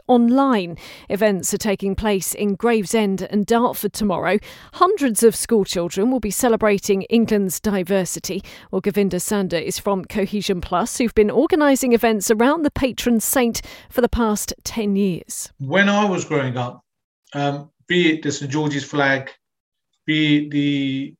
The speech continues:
Speaker 2: Union flag, it was kind of seen as kind of owned by the far right. And for me, it was about reclaiming the flag back for the majority, not the minority.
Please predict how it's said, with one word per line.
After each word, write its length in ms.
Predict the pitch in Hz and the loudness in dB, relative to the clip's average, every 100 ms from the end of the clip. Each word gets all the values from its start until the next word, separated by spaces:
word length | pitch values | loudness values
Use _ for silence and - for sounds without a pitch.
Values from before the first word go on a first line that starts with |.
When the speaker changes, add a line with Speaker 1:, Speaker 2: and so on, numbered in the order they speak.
| _ | _
Speaker 2:
Union 460 | 143 139 156 147 135 | -8 -4 -2 -2 -2
flag, 420 | 135 131 123 120 | -2 -2 -2 -4
it 60 | 151 | -6
was 140 | 139 | -4
kind 200 | - 156 | -2 -2
of 60 | 147 | -2
seen 400 | - 151 143 135 | -2 0 0 -2
as 180 | 135 139 - | -6 -8 -8
kind 160 | 143 | -6
of 60 | 139 | -6
owned 500 | 151 151 147 135 123 _ _ _ - | -6 -4 -4 -4 -8 _ _ _ -4
by 120 | 139 | -2
the 80 | 127 | -2
far 300 | - 147 139 | 0 2 4
right. 280 | 143 160 - _ _ _ _ | 2 -2 -8 _ _ _ _
And 280 | 139 139 139 | -6 -6 -6
for 120 | - | -6
me, 200 | 156 170 | 0 2
it 20 | |
was 100 | 147 | 2
about 360 | 127 139 139 143 | 2 0 0 -2
reclaiming 500 | 143 147 151 147 139 | -4 -4 -4 -4 -4
the 60 | 131 | -6
flag 340 | - 143 127 | -2 0 2
back 300 | 143 151 - | 0 0 -2
for 120 | 147 | -4
the 60 | 135 | -2
majority, 560 | 135 127 143 151 156 | -2 0 0 0 -2
not 160 | 139 143 | -4 -6
the 60 | 139 | -4
minority. 600 | 139 139 139 143 160 | -4 -2 -2 -2 -6